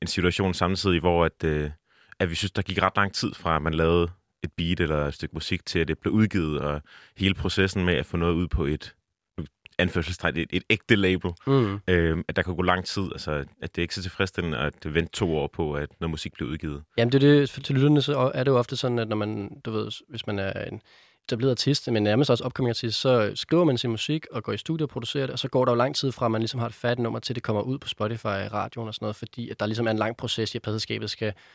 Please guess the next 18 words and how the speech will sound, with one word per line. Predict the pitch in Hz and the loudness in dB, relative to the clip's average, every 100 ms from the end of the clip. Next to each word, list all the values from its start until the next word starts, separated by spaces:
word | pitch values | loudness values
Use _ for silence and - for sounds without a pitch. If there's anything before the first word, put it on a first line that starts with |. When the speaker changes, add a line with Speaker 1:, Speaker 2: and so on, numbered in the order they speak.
| _ _ | _ _
Speaker 2:
processere | - 110 - 120 | -4 -2 -2 -2
det | 110 | -2
med | 101 | -2
at | 104 104 98 - - - | -2 -4 -6 -12 -14 -4
sende | - 113 | 0 0
det | 117 | 0
til | 123 | 0
radio | 104 98 107 110 104 | -2 -4 -6 -4 -2
og | - | -4
pitche | - 123 - | -6 -8 -6
det | 120 | -8
til, | - 107 | -4 -4
øh, | 101 101 101 | -4 -4 -6
presse | - 101 101 123 | -6 -6 -4 -4
og | 110 | -4
alt | 131 135 | -2 0
muligt. | 120 120 | 0 0
Så, | 123 | -2